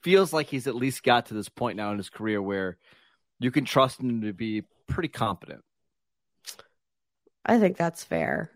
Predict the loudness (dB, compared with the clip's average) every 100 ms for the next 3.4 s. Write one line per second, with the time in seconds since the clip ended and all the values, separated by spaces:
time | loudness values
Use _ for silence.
0 | 0 4 6 4 2 _ 0 4 4 4
1 | 4 4 2 0 2 2 2 0 -2 0
2 | 4 6 6 4 2 -4 _ _ _ _
3 | _ -10 2 2